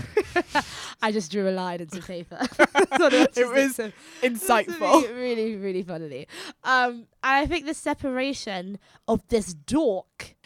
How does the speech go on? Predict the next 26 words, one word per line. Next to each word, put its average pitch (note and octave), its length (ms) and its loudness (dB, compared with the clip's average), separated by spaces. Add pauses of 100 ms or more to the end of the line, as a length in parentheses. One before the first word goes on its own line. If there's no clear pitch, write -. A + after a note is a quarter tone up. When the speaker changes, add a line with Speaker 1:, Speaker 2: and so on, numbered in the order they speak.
Speaker 1:
to B3+ 100 -8
step - 300 -6
into D4 240 -6
this A#3+ 160 -4
suit C4 380 -2
and A3 200 -2
realize B3+ 360 0
that A3 280 -2 (580)
he D4 220 -6
can B3+ 200 -8
make B3+ 160 -4
something B3 260 -4
of A#3 80 -4
himself, A#3 540 -4 (480)
I A#3 120 0
think B3 300 -4
that's B3 280 2
what A#3+ 140 0
I'm A3 80 -4
trying G#3+ 240 -8
to F#3+ 80 -10
see. F3+ 400 -14 (140)
I B3 180 2
leave C#4+ 240 -2
the B3 80 -2
film G#3+ 520 -4